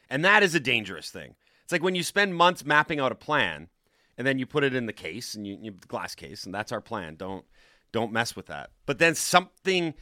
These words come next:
and not even, like, fundamentally huge, something, like, something happens that alters the course a little bit, and you don't stick to the plan.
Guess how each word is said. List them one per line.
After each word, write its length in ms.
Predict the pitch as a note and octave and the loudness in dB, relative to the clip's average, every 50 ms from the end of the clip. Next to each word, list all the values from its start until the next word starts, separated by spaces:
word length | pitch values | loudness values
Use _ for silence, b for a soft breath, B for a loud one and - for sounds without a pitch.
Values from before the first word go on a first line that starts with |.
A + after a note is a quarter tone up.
| b b b | b b b
and 140 | - D3+ D#3+ | -2 0 2
not 180 | F#3 G#3 B3 B3 | 4 4 4 2
even, 240 | A3 E3+ D#3 C#3 | 0 0 0 0
like, 220 | B2 B2 B2 A2 - | 0 0 -2 -2 -4
fundamentally 640 | - - D3 C#3+ C3 A#2 A2+ B2 A2+ - A2 G2+ F2+ | -2 0 0 0 2 0 0 -2 -2 -2 -8 -8 -8
huge, 380 | - - C3 A#2+ F#2 D#2+ - - | -8 -8 -6 -6 -6 -6 -6 -8
something, 480 | D#3 C#3 - D#3+ C#3 A#2 G#2+ A2 G#2+ - | -8 -6 -4 -4 -4 -4 -4 -6 -8 -10
like, 200 | G#2+ G#2+ - _ | -12 -12 -12 _
something 320 | - - D3 C#3+ C#3+ D3+ D3 | -8 -6 -6 -4 -4 -4 0
happens 360 | C#3 C3 B2 - B2+ A2+ G2 | 2 2 2 2 0 -6 -8
that 100 | A#2 - | -10 -8
alters 420 | - A#2 A#2 A#2 - A2 G#2 - - | -4 -4 -4 -4 -4 -8 -8 -8 -10
the 60 | F#2+ | -14
course 380 | - - D3+ D#3+ E3+ D3+ - - | -10 -8 -6 -4 -4 -4 -6 -8
a 40 | F#2+ | -8
little 220 | E2+ E2 D2+ C#2+ | -10 -12 -14 -16
bit, 240 | C2+ C#2+ D#2 F2+ E2 _ _ _ _ _ - _ _ _ _ _ _ _ _ - | -18 -16 -16 -16 -18 _ _ _ _ _ -20 _ _ _ _ _ _ _ _ -6
and 160 | C3 C#3 D3 | -6 -4 -2
you 100 | D3 D3+ | -4 -6
don't 360 | B2 F#2+ D3+ D3 D3+ D3 - | -2 2 4 4 4 2 -2
stick 340 | - - - - G3 - _ | -6 -8 0 0 0 -2 _
to 100 | - - | -8 -10
the 100 | E2+ F2+ | -10 -10
plan. 320 | - - E2 C2+ A1+ - | -12 -12 -14 -16 -16 -18